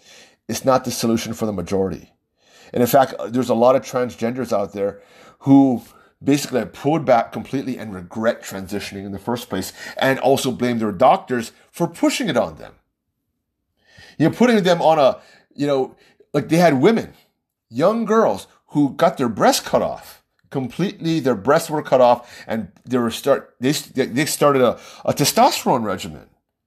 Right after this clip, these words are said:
with prednisone, et cetera, et cetera, right? It, and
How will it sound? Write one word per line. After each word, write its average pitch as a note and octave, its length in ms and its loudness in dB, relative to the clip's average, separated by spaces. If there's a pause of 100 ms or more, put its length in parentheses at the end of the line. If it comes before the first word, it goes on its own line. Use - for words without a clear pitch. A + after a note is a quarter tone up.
(240)
with G#3+ 220 0
prednisone, G#2+ 520 -4
et F2+ 40 -12
cetera, F#2+ 360 -8
et E2 40 -8
cetera, D2+ 380 -10
right? F#2 340 -4 (1080)
It, C#3+ 220 -6 (100)
and D3+ 340 2